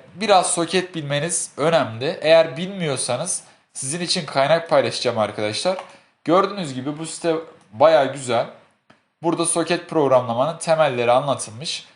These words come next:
Buradaki, e, programlamanın temelleri emin olun oldukça işimize yarayacak, işimizi görecektir arkadaşlar. Zaten ben size anlatıyor olacağım. Şimdi devam edelim. Kütüphanelerimizi ekledik.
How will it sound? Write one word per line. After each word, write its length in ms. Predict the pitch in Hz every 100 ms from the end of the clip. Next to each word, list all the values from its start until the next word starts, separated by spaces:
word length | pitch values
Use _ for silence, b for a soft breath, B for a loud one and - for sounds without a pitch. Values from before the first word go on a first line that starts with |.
| b _
Buradaki, 460 | 180 185 160 - 147 - - -
e, 240 | 123 120 120 -
programlamanın 680 | 190 170 143 123 117 107 110
temelleri 540 | 170 156 117 110 123
emin 360 | 165 180 185 143
olun 300 | 131 165 - B B -
oldukça 460 | 156 170 180 -
işimize 440 | 131 - 135 110 120
yarayacak, 500 | 135 143 123 151 - 147
işimizi 440 | 156 143 131 156
görecektir 520 | 135 127 127 120 -
arkadaşlar. 440 | 98 101 110 190 175
Zaten 440 | 160 170 170 147
ben 120 | 147
size 200 | 139 175
anlatıyor 420 | 151 139 139 147
olacağım. 320 | 120 107 156 185 - _ b b b b
Şimdi 240 | - 247 208
devam 220 | 214 202
edelim. 240 | 131 120 - - _ _ _
Kütüphanelerimizi 920 | - - - 185 190 190 175 131 110 123
ekledik. 640 | 160 - 120 156 -